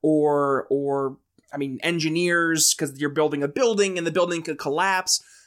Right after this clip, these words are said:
But then, as you mentioned, being a florist or being a hair braider,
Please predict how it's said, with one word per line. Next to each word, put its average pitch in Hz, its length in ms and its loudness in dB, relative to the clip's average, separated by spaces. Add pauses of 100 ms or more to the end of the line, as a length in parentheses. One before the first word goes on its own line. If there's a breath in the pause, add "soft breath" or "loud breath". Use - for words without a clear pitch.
(100 soft breath)
But 190 120 0
then, 240 260 0
as 226 180 -2
you 339 60 -4
mentioned, 170 320 -4
being 294 160 0
a 285 60 0
florist 190 840 0
or 185 460 2 (180 soft breath)
being 240 220 2
a 311 60 0
hair 226 300 -2
braider, 123 420 -2